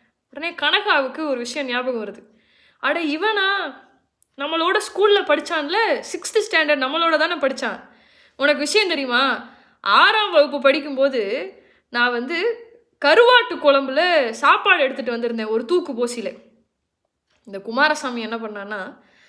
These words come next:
அந்த கருவாட்டு குழம்புக்கு ஆசைப்பட்டு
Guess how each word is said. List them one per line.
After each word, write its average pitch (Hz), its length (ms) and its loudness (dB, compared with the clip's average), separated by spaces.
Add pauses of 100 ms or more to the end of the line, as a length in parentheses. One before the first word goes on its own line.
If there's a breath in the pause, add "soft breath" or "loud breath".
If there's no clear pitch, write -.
(180 soft breath)
அந்த 233 160 -2
கருவாட்டு 320 560 2
குழம்புக்கு 277 420 0
ஆசைப்பட்டு 240 880 -2